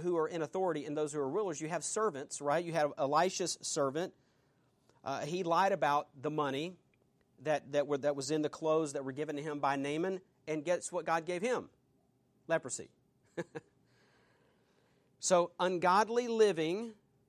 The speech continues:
leads to bad consequences. The Psalms.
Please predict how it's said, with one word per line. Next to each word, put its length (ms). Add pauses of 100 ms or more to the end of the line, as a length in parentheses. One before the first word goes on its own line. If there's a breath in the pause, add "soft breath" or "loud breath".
(580)
leads 600
to 440 (300)
bad 480 (400)
consequences. 760 (1300 soft breath)
The 100
Psalms. 640